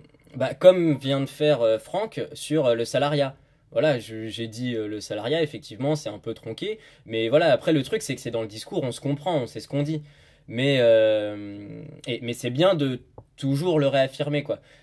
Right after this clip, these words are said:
Mais, euh, mais c'est pas parce que j'ai plus la vérité ou quoi que ce soit. Ça, ça peut arriver à tout le monde de faire des erreurs.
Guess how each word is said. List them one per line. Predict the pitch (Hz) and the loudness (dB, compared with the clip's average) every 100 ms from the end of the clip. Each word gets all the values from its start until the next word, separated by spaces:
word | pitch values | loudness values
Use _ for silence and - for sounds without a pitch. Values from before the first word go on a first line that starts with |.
| _ | _
Mais, | 110 120 120 | -4 0 4
euh, | 110 107 107 | 4 4 0
mais | - | -4
c'est | - | -2
pas | 165 | 0
parce | 139 123 | 0 -2
que | - | 0
j'ai | 151 113 | 0 -2
plus | - 151 151 | -2 -2 0
la | 120 | -2
vérité | 113 110 117 143 | -2 -4 -4 -4
ou | |
quoi | 131 135 | -4 -8
que | |
ce | 175 | -4
soit. | 208 180 | -2 0
Ça, | 117 107 | 0 0
ça | 127 | -2
peut | 117 160 | 2 4
arriver | 135 139 160 | 4 2 2
à | 135 | 2
tout | - | 2
le | 170 | 2
monde | 170 147 | 4 2
de | 127 | 0
faire | 123 113 | -2 -4
des | 110 107 | -4 -2
erreurs. | 127 214 160 | 0 0 -2